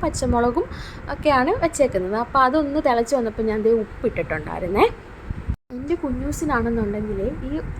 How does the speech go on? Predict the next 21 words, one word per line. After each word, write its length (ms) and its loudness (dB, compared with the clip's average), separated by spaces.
ചോറുണ്ണണമെന്നുണ്ടെങ്കിൽ 1120 0
എന്തെങ്കിലും, 500 0
ഏഹ്, 140 -2
തേങ്ങ 360 4
അരച്ച 340 -2
കറി 280 2
വേണേ. 260 0
അപ്പം 200 2
അവളെ 320 2
കരുതിയിട്ടാണ് 560 2
ഞാൻ 120 0
എന്തെങ്കിലും 420 0
ഒരു 120 0
തേങ്ങ 320 0
അരച്ച 200 -4
കറി, 200 0
ഏഹ്, 220 -4
മിക്കപ്പോഴും 540 2
വെക്കാറുണ്ട്. 460 0
അല്ലെന്നുണ്ടെങ്കിൽ 640 0
പിന്നെ 200 -2